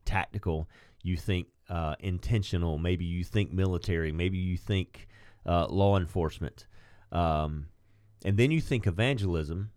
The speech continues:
and that's something that we should do because we love Jesus and Jesus loves people, so why don't we love all people? And tactics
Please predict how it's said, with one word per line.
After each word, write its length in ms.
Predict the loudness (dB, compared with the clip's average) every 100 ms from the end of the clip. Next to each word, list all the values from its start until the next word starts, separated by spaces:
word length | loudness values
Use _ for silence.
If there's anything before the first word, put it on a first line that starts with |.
| _ _ _ -2
and 160 | 2 2
that's 200 | 0 0
something 500 | 0 0 2 2 2
that 140 | 0
we 180 | 0 0
should 280 | 2 0 4
do 380 | 4 4 2 -4 -16 -4
because 380 | 0 4 2 4
we 100 | 2
love 240 | 2 2
Jesus 420 | 2 0 0 -2
and 120 | -4 -2
Jesus 340 | -4 -4 -4
loves 180 | -4 0
people, 340 | 0 2 0
so 140 | 0 0
why 160 | 0
don't 140 | -2 -2
we 100 | 0
love 280 | 4 4
all 140 | 4 0
people? 400 | 0 -2 -4 -6
And 120 | -2
tactics 640 | -2 -2 -4 -8 -10 -20